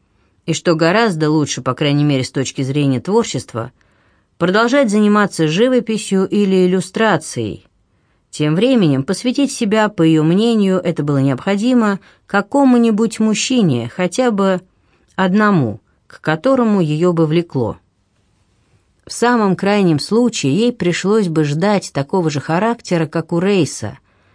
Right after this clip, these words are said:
вызывавшего у нее, по моим наблюдениям, готовность восторгаться, хотя она увидела его впервые всего полгода назад. Ведь Рин, каким бы идеальным он ни был,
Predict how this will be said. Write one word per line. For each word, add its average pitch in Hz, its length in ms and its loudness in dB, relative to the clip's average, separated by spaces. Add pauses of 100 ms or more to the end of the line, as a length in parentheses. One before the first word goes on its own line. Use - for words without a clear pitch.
(180)
вызывавшего 196 800 0
у 185 60 2
нее, 180 320 2
по 175 140 -2
моим 165 320 2
наблюдениям, 185 800 0
готовность 190 680 -2
восторгаться, 170 920 -4 (440)
хотя 147 360 0
она 131 180 0
увидела 139 380 0
его 127 200 0
впервые 175 540 0
всего 165 300 -4
полгода 143 440 -4
назад. 139 520 -4 (1040)
Ведь 151 240 -2
Рин, 202 320 0
каким 143 340 0
бы 139 120 2
идеальным 139 420 0
он 131 160 0
ни 202 100 2
был, 147 320 -2